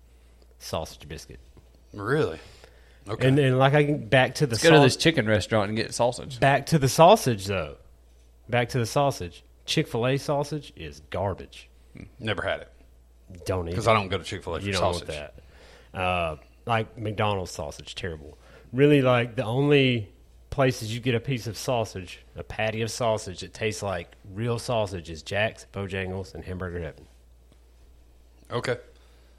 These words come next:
Speaker 1: And that's, that's my list. I'd say, uh,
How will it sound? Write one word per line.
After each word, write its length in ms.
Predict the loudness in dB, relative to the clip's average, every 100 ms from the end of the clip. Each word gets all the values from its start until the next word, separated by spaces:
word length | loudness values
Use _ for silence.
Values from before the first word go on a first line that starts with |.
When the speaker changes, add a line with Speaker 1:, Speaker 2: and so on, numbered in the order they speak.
| _ _ _ -12
Speaker 1:
And 160 | -4 4
that's, 220 | 4 4
that's 300 | 4 4 6
my 140 | 6 6
list. 340 | 8 6 6
I'd 180 | 0 -2
say, 280 | 0 2 4
uh, 280 | 6 4